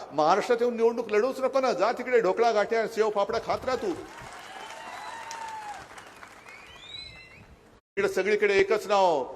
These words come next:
महाराष्ट्र कोणाच्या घशात घातला जातोय, मुंबई कोणाच्या घशात घातली जाते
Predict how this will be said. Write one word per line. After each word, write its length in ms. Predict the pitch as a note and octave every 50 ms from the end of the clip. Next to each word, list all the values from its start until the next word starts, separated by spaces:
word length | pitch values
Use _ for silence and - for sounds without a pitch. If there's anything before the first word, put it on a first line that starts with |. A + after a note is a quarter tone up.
| - - -
महाराष्ट्र 380 | B2+ D#3 F3+ G3+ G3 - G#3+
कोणाच्या 360 | G#3 F#3 F3+ F#3+ G3+ - A3
घशात 240 | G3+ F#3 F3 G3 G3+
घातला 300 | F3+ F3 F3+ F3 F3+ F#3+
जातोय, 420 | F3+ F#3 F3+ F#3 F#3+ F3 E3 D#3+ D3+
मुंबई 280 | D#3+ E3+ F3+ F#3+ F#3+
कोणाच्या 340 | F#3+ F#3+ F3 F#3+ F#3+ F3+ G3+
घशात 220 | F#3+ F#3+ F#3+ G3
घातली 300 | E3 E3+ F3 E3+ F3 F3+
जाते 480 | E3 E3+ D#3+ D#3+ D#3+ C#3 B2+ A2+ G#2 F2+